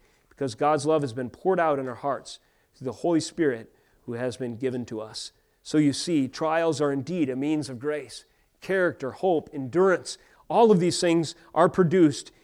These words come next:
are they're forged, they're purified in the crucible or the furnace of God's affliction. Number three, there is to be, there is joy when we realize God's purpose in these things.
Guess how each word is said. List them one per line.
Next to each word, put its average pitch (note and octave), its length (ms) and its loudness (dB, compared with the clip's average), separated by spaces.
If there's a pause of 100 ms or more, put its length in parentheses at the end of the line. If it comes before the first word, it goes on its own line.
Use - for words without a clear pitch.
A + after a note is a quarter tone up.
(220)
are F3 120 6
they're F3+ 200 4
forged, F3 600 4
they're F3 240 4
purified D#3+ 640 4
in D#3+ 100 -2
the D3 80 0
crucible C3+ 680 -2 (180)
or F3 100 6
the E3 100 4
furnace F3 600 4 (220)
of C3+ 140 0
God's D3+ 280 2
affliction. C3 580 -4 (1000)
Number C#3+ 240 -4
three, D#3 400 2 (560)
there C#3+ 160 2
is D3 140 -2
to E3 60 0
be, D#3 120 2 (180)
there E3 160 4
is D3 160 2
joy C3+ 640 4 (220)
when D#3+ 160 0
we E3+ 80 6
realize D#3 680 8
God's D#3 280 0
purpose D#3 420 -2
in D3 60 -2
these C3+ 240 -4
things. A2 360 -10